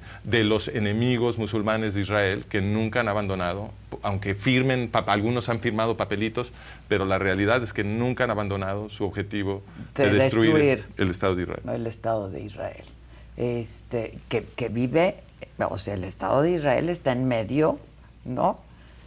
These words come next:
Speaker 1: Ya lo
Speaker 2: De
Speaker 1: vimos,
Speaker 2: enemigos.
Speaker 1: lo vimos en cuarenta y ocho, lo vimos en
Speaker 2: Claro.
Speaker 1: sesenta y siete, en set-, en cincuenta y seis, en setenta y tres.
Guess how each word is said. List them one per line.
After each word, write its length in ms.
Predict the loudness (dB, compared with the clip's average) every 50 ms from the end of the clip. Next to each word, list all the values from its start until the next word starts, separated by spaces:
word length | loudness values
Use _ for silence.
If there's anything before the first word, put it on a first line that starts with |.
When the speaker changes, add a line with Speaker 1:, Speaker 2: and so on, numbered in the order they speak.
| -20 -10 -4 0
Speaker 1:
Ya 160 | 2 4 6
lo 120 | 6 6 6
Speaker 2:
De 80 | 6
Speaker 1:
vimos, 220 | 6 6 6 6 4
Speaker 2:
enemigos. 380 | 4 4 4 6 6 6 6
Speaker 1:
lo 60 | 6
vimos 320 | 6 6 6 6 4 4 2
en 80 | 2
cuarenta 380 | 4 4 4 4 4 2 2 4
y 60 | 4 2
ocho, 200 | 2 2 2 2
lo 100 | 4 4
vimos 280 | 2 2 2 0 0
en 80 | 0 -2
Speaker 2:
Claro. 220 | 2 4 4 4
Speaker 1:
sesenta 240 | 4 2 2 0 -2
y 40 | -2
siete, 300 | 0 0 0 0 0 0
en 80 | -2
set-, 340 | -2 -4 -8 -8 -8 -8 -6
en 120 | -6 -6 -4
cincuenta 400 | -4 -4 -2 -2 -2 -2 -4 -4
y 40 |
seis, 220 | -2 -2 -2 -2 -2
en 100 | -4 -6
setenta 400 | -8 -8 -8 -8 -8 -8 -8 -8
y 40 | -8
tres. 340 | -4 -4 -2 -2 -4 -6